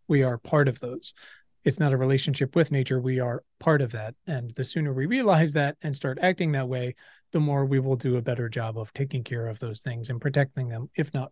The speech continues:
rebuilding them even better as much as we can. So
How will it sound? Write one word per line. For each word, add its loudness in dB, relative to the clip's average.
rebuilding 4
them -4
even 2
better -4
as -12
much -4
as -6
we -8
can. -14
So 0